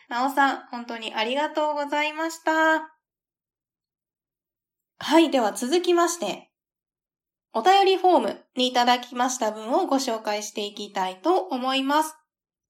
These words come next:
お名前、ふたなーネームというところで、お便り募集のね、お名前をつけておりました。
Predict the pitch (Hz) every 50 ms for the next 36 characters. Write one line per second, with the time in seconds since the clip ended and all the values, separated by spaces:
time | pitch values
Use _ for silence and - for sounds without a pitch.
0 | _ _ _ _ _ _ _ _ - 262 302 359 349 359 349 311 - - - -
1 | _ _ _ _ _ _ _ _ _ _ - - - 381 370 349 349 349 339 339
2 | 320 330 330 302 247 220 - - - - _ - 262 269 269 277 262 320 349 -
3 | - 330 269 254 233 226 233 233 247 254 254 - - - - - - - - -
4 | - _ _ _ - 214 220 220 220 214 214 208 214 214 214 - - 196 190 185
5 | 190 190 190 202 190 190 190 190 190 196 196 202 202 202 202 196 185 185 185 -
6 | - - _ _ _ _ _ _ - - - 208 202 196 - 202 196 190 190 202
7 | 196 196 196 202 202 196 202 202 - - - 196 190 185 - - _